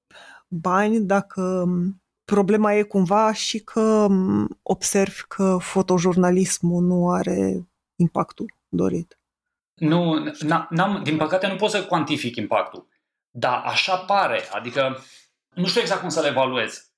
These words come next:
Speaker 2: Le evaluez în like-uri pe Facebook, în like-uri pe Instagram, telefoane, mesaje pe care le-aș primi. Nu-mi dau seama cum să cuantific, uh,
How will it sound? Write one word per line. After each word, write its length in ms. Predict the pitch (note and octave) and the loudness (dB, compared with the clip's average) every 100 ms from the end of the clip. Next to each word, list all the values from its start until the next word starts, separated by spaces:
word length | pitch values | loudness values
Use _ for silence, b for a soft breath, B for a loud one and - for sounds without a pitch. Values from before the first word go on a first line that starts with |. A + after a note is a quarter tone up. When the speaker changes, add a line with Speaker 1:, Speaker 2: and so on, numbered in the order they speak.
| _ - | _ -4
Speaker 2:
Le 140 | C#3 | -2
evaluez 340 | C3 C3+ D3+ C#3+ | -2 -2 -2 0
în 120 | C3 | 0
like-uri 340 | C#3+ E3 C3 | 0 -2 -4
pe 80 | B2 | -6
Facebook, 560 | A#2+ G3+ A3+ D3 B2 C3 | -4 -2 -2 -2 -4 -2
în 100 | B2+ | 0
like-uri 300 | D#3 D3 - | 0 -4 -2
pe 100 | C3+ | -2
Instagram, 920 | E3+ - D#3+ D3 C#3+ C3+ C3 - _ _ _ _ _ | -2 -2 -2 0 0 0 -2 -6 _ _ _ _ _
telefoane, 500 | - C#3+ C3+ E3+ F#3 | -2 -2 0 0 0
mesaje 380 | C#3 - D#3+ D#3 | 0 0 0 -2
pe 100 | C3 | -2
care 160 | C#3 C3 | -2 0
le-aș 300 | B2 - - | -2 -2 -6
primi. 400 | B2 D3 G#3+ G3 | -4 0 0 0
Nu-mi 140 | A3 | 2
dau 100 | A#3+ | 2
seama 200 | A#3+ G#3 | 0 -4
cum 140 | G#3 | -4
să 180 | F#3+ F#3+ | -4 -2
cuantific, 800 | E3 D3 C3+ F3+ F3 G3 F3+ - | 0 -2 -2 -6 -4 -6 -6 -4
uh, 560 | F3+ E3+ E3 D#3+ D#3+ | 0 0 0 0 -2